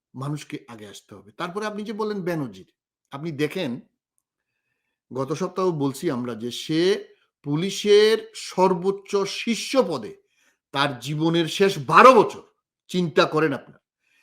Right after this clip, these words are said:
তার চা-, এর আগে তো সে আরো অনেক বড় বড় পদে ছিল, মানে পুলিশের শীর্ষ তিনটা পদ সে বারো বছর হোল্ড করছে।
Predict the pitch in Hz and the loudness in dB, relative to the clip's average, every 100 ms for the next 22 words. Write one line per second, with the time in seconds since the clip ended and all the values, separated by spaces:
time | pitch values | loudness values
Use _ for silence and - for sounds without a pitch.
0 | _ _ - 143 151 - - _ 135 180 | _ _ -2 0 0 -2 -18 _ 4 6
1 | 233 226 220 233 - 233 156 208 240 254 | 8 6 4 2 2 2 6 6 6 4
2 | 185 240 240 240 220 226 233 208 160 123 | 6 8 10 10 8 6 2 0 -2 -4
3 | 185 208 _ _ _ - 147 185 220 233 | -8 -10 _ _ _ -12 -6 -6 -2 0
4 | 233 - - 247 247 - 349 - 240 208 | 0 0 2 2 2 0 0 2 -4 -2
5 | 202 165 165 - 175 120 - 156 214 240 | -2 -2 -6 -8 -10 -10 -4 2 4 4
6 | 226 214 143 156 143 123 - | 4 0 -4 -6 -8 -14 -14